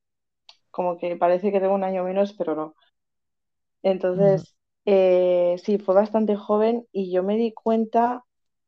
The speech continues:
Speaker 1: eh, a ver, yo me di cuenta que no estaba bien, pero al final lo terminé como normalizando.
Speaker 2: Sí.
Speaker 1: Y luego ya llegó un punto en el que ya no, o sea, llegó un punto en el que yo ya no podía más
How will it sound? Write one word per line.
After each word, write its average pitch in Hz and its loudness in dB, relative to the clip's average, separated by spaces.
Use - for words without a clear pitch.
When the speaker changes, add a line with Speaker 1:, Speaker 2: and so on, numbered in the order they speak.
Speaker 1:
eh, 160 -10
a 180 2
ver, 180 2
yo 175 -2
me 180 -4
di 196 -4
cuenta 196 0
que 196 0
no 196 -2
estaba 196 -2
bien, 202 -2
pero 196 4
al 180 -2
final 185 0
lo 202 0
terminé 185 -4
como 175 -2
normalizando. 175 -4
Speaker 2:
Sí. 160 -14
Speaker 1:
Y 220 0
luego 202 4
ya 175 0
llegó 190 0
un 208 0
punto 226 0
en 196 -4
el 185 -8
que 180 -10
ya 185 -2
no, 202 0
o 202 -20
sea, 175 0
llegó 180 -2
un 190 -4
punto 208 0
en 226 4
el 208 -2
que 202 -4
yo 190 0
ya 196 2
no 202 -2
podía 202 4
más 202 -2